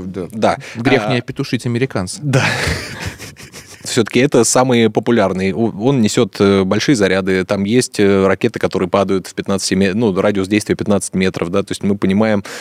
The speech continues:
Speaker 2: м, это то, что несёт нам что-то мощное, что часто использовали против, э, террористов в Афганистане, Пакистане, Ираке, ну, вообще, в принципе,
Speaker 1: Да, причём
Speaker 2: любой.
Speaker 1: тут, э, интересен сам характер того, что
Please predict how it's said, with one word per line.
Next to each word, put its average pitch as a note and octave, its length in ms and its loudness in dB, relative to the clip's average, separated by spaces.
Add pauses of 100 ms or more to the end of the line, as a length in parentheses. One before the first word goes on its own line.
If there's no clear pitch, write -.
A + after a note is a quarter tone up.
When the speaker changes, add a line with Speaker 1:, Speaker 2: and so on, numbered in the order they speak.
(140)
Speaker 2:
м, G2 680 0
это B2 180 0
то, D#3 120 2
что - 140 -2
несёт A#2 340 -2
нам G#2+ 260 0
что-то A#2+ 300 0
мощное, C3 760 2
что C3+ 300 2
часто C3+ 280 0
использовали A#2 460 2
против, A#2 500 0
э, F#2+ 540 4 (240)
террористов B2 800 2
в G#2+ 440 2
Афганистане, B2 600 0
Пакистане, A#2 680 0
Ираке, A2+ 380 2
ну, D#3+ 140 2
вообще, A2+ 220 2
в - 60 -2
принципе, A#2+ 300 0
Speaker 1:
Да, G#2+ 60 0
причём A2 260 4
Speaker 2:
любой. G2 140 2
Speaker 1:
тут, - 100 -12
э, A#2 480 2
интересен C#3 540 -2
сам B2+ 200 -2
характер B2+ 480 -2
того, B2+ 340 -2
что B2+ 460 2